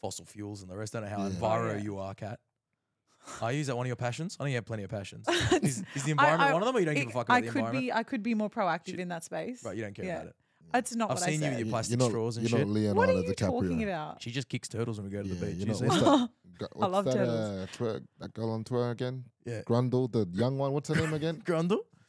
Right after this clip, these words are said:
Speaker 2: Chavs, you know who I'm talking about?
Speaker 1: Gre-, Greta Thunberg.
Speaker 2: That's the one.
Speaker 1: Yeah.
Speaker 2: <laughs> That's who I'm talking
Speaker 1: Yeah.
Speaker 2: about,
Speaker 1: What did
Speaker 2: yeah.
Speaker 1: she say? She was,
Speaker 3: What did you
Speaker 2: I said
Speaker 3: call
Speaker 2: Grundle.
Speaker 3: her?
Speaker 2: <laughs>
Speaker 1: Grundle.
Speaker 2: Grundle.
Speaker 1: He's, he was kinda there.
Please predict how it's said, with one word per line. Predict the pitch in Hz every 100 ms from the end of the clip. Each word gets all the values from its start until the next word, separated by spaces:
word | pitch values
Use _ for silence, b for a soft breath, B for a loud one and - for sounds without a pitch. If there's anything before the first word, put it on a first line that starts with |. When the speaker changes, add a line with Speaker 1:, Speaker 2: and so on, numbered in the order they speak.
| -
Speaker 2:
Chavs, | 156 156 139
you | 160
know | 160
who |
I'm | 156
talking | 175 165
about? | 175 190
Speaker 1:
Gre-, | 165
Greta | 139 160 160
Thunberg. | 151 156 135 117 127 - _ -
Speaker 2:
That's | 156 160
the | 190
one. | 160 113 87
Speaker 1:
Yeah. | 143 139 - - 698
Speaker 2:
<laughs> | 698 679 -
That's | 160 -
who | 151
I'm | 123
talking | 101 110
Speaker 1:
Yeah. | 135
Speaker 2:
about, | 101
Speaker 1:
What | 196
did | 165
Speaker 2:
yeah. | 95
Speaker 1:
she |
say? | 170 175 202
She | 165 175
was, | 339
Speaker 3:
What | - - 508 508 466 587 -
did | 640 622
you |
Speaker 2:
I | -
said | -
Speaker 3:
call | 466
Speaker 2:
Grundle. | 440 - -
Speaker 3:
her? | - - -
Speaker 2:
<laughs> | -
Speaker 1:
Grundle. | 175 226 - -
Speaker 2:
Grundle. | -
Speaker 1:
He's, | 185 233
he | 254
was | 277
kinda | 349 339 190
there. | 127 131 202